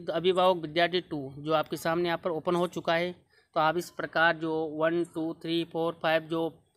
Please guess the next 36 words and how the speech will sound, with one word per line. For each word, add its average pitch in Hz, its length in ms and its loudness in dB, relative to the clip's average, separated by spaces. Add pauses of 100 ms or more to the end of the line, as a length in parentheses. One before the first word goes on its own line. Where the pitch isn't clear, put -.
(260)
पाँच 170 220 0
स्टूडेंट 170 420 -4
को 180 100 2
आपका 165 360 6
भरना 175 320 8
है 170 160 8 (340)
per 151 100 8
day, 180 220 6 (540)
वो 165 100 4
आप 151 240 8
यहाँ 156 200 6
से 170 120 2
आसानी 165 320 4
से 170 120 0
उनको 196 260 4 (540)
कर 143 100 4
सकते 156 260 0
हैं 143 80 -2
दोस्तों। 127 340 -10 (1120)
इसके 247 240 8
बाद 220 240 12
जो 185 260 6
स्टूडेंट 196 480 6
की 196 520 8 (480)
इन 185 140 2
पाँचों 170 340 4
को 190 140 4
करने 175 280 6
के 190 140 6
बाद 170 240 10
आपके 156 260 8
सामने 175 340 6
कुछ - 300 0
जो 175 440 6
क्वेश्चन 185 460 8
हैं 180 240 6